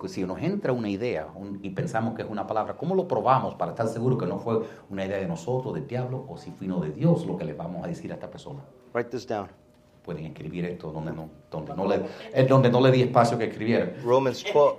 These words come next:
Speaker 2: Romans twelve two.
Speaker 1: Romanos doce dos. Yo creo que tengo, lo tengo en
Speaker 2: Oh, I think
Speaker 1: it's
Speaker 2: it's, yeah, I think it's up there,
Speaker 1: Yo
Speaker 2: actually.
Speaker 1: creo que tengo un slide para ese.
Speaker 2: I think you do.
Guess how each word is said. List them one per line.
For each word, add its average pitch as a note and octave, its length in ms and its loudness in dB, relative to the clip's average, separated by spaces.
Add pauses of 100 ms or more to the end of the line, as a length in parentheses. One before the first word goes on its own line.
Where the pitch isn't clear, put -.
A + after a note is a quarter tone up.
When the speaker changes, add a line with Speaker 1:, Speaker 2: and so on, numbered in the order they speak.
Speaker 2:
Romans A#2+ 320 4
twelve B2+ 280 4
two. G2 200 -6 (460)
Speaker 1:
Romanos G2 680 -4
doce A#2 380 0
dos. G2 220 0
Yo F#3+ 80 0
creo F#3+ 140 2
que F#3 100 0
tengo, A#2+ 360 -2
lo F2+ 120 -6
tengo C3 320 0 (100)
en E3+ 400 2 (540)
Speaker 2:
Oh, D#3+ 100 8
I F#3 60 8
think F#3+ 100 -2
Speaker 1:
it's F3+ 140 -2
Speaker 2:
it's, E3+ 100 -2
yeah, F3+ 140 8
I - 20 8
think D3+ 160 2
it's E3+ 120 -10
up D3 140 -6
there, F#2+ 140 -4
Speaker 1:
Yo F#2 60 0
Speaker 2:
actually. G2+ 240 0
Speaker 1:
creo A2+ 160 8
que C#3 80 4
tengo B2+ 200 4
un F#3 80 8
slide C#3 440 6
para G2+ 180 4
ese. F#2 220 0 (800)
Speaker 2:
I - 40 -12
think C3+ 140 -6
you G#2+ 80 -8
do. C3 240 -2